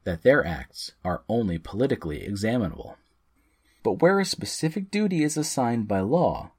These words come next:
and individual rights depend upon the performance of that duty, it seems equally clear that the individual who considers himself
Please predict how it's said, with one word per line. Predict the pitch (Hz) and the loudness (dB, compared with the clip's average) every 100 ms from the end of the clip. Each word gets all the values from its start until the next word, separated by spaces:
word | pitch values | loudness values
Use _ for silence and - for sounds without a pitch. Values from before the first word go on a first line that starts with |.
| - | -6
and | 107 | -6
individual | - 123 135 151 147 135 127 | -2 0 2 2 2 2 2
rights | 123 120 104 - | 4 4 2 -4
depend | - - - - 156 147 | -10 -10 -14 -4 0 2
upon | 131 - 117 107 | 0 0 0 2
the | 104 | 2
performance | - 92 139 151 131 - | 0 -4 -2 0 0 -2
of | 92 | -2
that | 104 139 - | -2 -2 0
duty, | 175 156 - - _ | 2 2 0 -10 _
it | - 101 | -8 -4
seems | - 135 117 - _ _ | 0 2 0 -2 _ _
equally | 120 139 - 151 151 | 2 2 2 2 2
clear | 156 - 175 107 - - - | 0 0 2 2 0 -10 -10
that | - 92 | -6 -4
the | 95 | -2
individual | 101 127 143 160 139 101 95 | 0 2 2 0 0 0 -2
who | 90 - | -2 -4
considers | 101 95 85 - 120 143 135 | -4 -4 -4 -2 0 2 0
himself | 143 135 - 110 98 | -2 -2 0 2 0